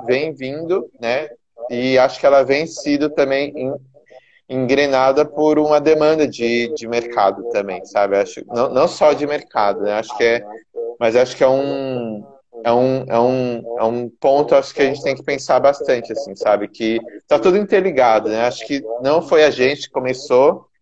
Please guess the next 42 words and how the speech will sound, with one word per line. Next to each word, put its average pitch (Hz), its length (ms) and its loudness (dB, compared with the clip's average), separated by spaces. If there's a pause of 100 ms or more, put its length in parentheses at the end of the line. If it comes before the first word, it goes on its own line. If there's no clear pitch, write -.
(100)
nem 127 140 0
é 151 120 2
o, 156 680 -2
meramente 135 760 -2
o 135 60 -4
público 139 500 -6
cliente, 127 420 -4
colecionador 127 540 0
que - 180 -8
tem 131 200 -4
essa 127 200 -6
demanda. 110 540 -4 (320)
Mas 113 160 2
acho 131 180 4
que - 80 -2
é 147 60 4
nesse 147 300 0
casamento 139 840 0
de 123 180 -8
vontades, 123 800 -2
de 113 120 -10
desejos 123 640 -2
que - 120 -10
a 131 60 0
gente 127 300 -8
vai 120 160 0
construindo 127 760 -2 (440)
um 127 100 -6
caminho 131 360 0
diferente, 131 580 0
um - 20 -12
caminho 120 320 0
mais 123 260 -2
renovado, 117 600 2
né? 98 180 -6
O - 40 0
que, - 180 -12
que 127 60 -6
vocês 110 360 0
acham? 101 440 2
Não 113 80 -8
sei. 101 300 -2